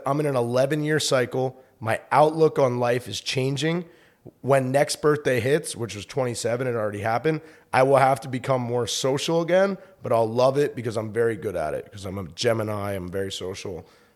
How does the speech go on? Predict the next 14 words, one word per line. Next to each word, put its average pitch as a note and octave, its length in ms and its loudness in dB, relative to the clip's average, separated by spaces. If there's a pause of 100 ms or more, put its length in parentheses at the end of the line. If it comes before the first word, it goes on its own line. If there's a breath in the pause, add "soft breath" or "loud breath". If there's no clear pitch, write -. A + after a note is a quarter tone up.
(100)
Uh, D2+ 300 -6
rats G#2 300 -4
are F#2+ 40 -16
very G2 200 -6
social. G2 400 -8
And A#2+ 100 -4
then A2+ 220 -2 (160)
final B2 360 2
notes, A#2 400 0 (400 soft breath)
Noemi, D3+ 440 8
<laughs> - 140 -4
this B2 220 -4
is A#2 120 -8
funny. A2 320 -10